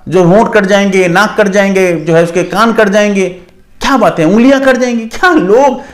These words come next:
अजीब व गरीब बातें, कुछ भी मनमानी करते रहते हैं। इसी तरह कहते हैं कि जब ग्रहण खत्म हो जाए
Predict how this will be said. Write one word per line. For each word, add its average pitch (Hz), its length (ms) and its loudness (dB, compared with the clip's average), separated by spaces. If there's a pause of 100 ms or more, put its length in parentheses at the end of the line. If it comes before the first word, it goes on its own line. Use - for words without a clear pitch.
(100)
अजीब 226 400 0
व 139 140 0
गरीब 190 400 0
बातें, 156 420 -4
कुछ - 200 0
भी 233 220 2
मनमानी 185 420 0
करते 151 340 -2
रहते 123 240 0
हैं। 110 140 -6 (240)
इसी 202 160 -4
तरह 226 140 2
कहते 208 280 -2
हैं 220 140 -4
कि 233 100 0 (260)
जब 170 220 -2
ग्रहण 196 240 0
खत्म - 320 -2
हो 180 120 0
जाए 160 300 2